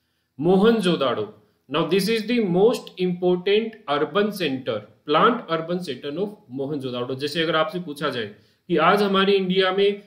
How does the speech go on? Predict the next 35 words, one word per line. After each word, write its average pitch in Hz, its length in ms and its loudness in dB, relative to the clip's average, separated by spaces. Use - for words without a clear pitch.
सबसे 180 300 0
बड़ी 175 240 2
cities 180 380 -4
कौन 175 240 0
है, 180 200 2
तो 180 80 -6
हम 180 220 2
चार 170 260 0
metro 170 300 -4
cities 143 320 -10
का 165 100 -6
नाम 143 240 -4
ले 131 200 -2
देंगे। 107 320 -10
तो 143 80 2
मोहनजोदाड़ो 185 800 4
अभी 160 280 0
तक 208 200 -2
जितनी 170 320 -2
भी 220 120 -2
सिटीज 180 380 -4
identify 151 640 -2
हुई 135 220 -6
है 127 240 -10
उसमें 165 360 -2
Indus 165 400 0
Valley 180 180 2
civilization 143 560 -6
का 196 140 -4
सबसे 208 400 -4
बड़ा 147 200 0
urban 131 460 -4
area 127 340 -6
होती 123 300 -16
थी। 107 260 -20